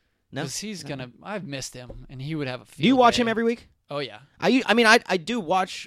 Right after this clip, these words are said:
Speaker 1: almost
Speaker 2: No.
Speaker 1: every episode that he does, but I don't do it as, uh, l-, right away.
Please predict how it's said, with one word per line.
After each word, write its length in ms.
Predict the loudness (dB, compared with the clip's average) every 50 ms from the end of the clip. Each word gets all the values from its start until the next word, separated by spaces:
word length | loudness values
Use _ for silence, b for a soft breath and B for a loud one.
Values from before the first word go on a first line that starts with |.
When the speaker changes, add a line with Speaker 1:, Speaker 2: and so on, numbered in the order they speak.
| _
Speaker 1:
almost 260 | -10 -8 -6 -6 -6 -6
Speaker 2:
No. 40 |
Speaker 1:
every 100 | -4 -4 -4
episode 220 | -6 -4 -6 -6 -6
that 80 | -4
he 80 | -6 -4
does, 220 | -4 -4 -6 -4
but 100 | -4 -4
I 60 | -4
don't 200 | -2 -4 -4 -6
do 240 | -6 -6 -4 -2 -2 -2
it 180 | -2 -4 _
as, 460 | -8 -6 -6 -6 -6 -6 -10 -12 -14 -16 _ _
uh, 280 | -10 -10 -10 -10 -12 -12
l-, 280 | -10 -10 -10 -10 -12 -14 _ _ _ _ _ _ _ _ _ _ _ _
right 220 | -6 -4 -4 -4 -4
away. 480 | -4 -4 -4 -2 -2 -4 -4 -6 -8